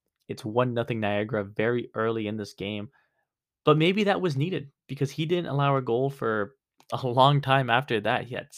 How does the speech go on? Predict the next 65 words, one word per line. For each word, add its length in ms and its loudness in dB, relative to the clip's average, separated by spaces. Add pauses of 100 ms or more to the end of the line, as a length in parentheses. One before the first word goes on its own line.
Maybe 300 -2
that 180 -6 (100)
first 280 -8
goal 220 -4
again 280 -6
settled 500 -6
him 200 -4
in 100 -4
a 80 -2
little 260 -2
bit. 300 -4 (1000)
Goal-, 180 -4
goaltenders 560 2
are 200 4
an 80 -2
odd 220 2
ca-, 160 -14
are, 180 -6
are, 320 -6
are, 80 -4
they're 180 4
odd. 340 0
I 60 -10
mean, 180 -12
you 100 -12
don't 200 -6
know. 160 -2
Sometimes 460 -8
goaltenders 440 -6
like 200 -4
to 60 -8
feel 180 -4
the 80 0
puck 260 0
early, 260 0
like 200 -4
to 80 -14
get 140 -8
shots 300 -6
on, 200 -2
and 100 -10
maybe 220 -6
the 100 -8
goal 240 -4
against 400 -8
kinda, 300 -8 (680)
maybe 300 0
it 80 -4
even 160 -2
settled 280 2
his 160 0
nerves 220 0
a 60 -4
little 160 0
bit. 120 -4
He 60 -6
got 160 -4
that 160 -4
first 220 -2
one 100 0
out 60 2
of 60 -2
the 80 2
way 120 4
with, 220 -2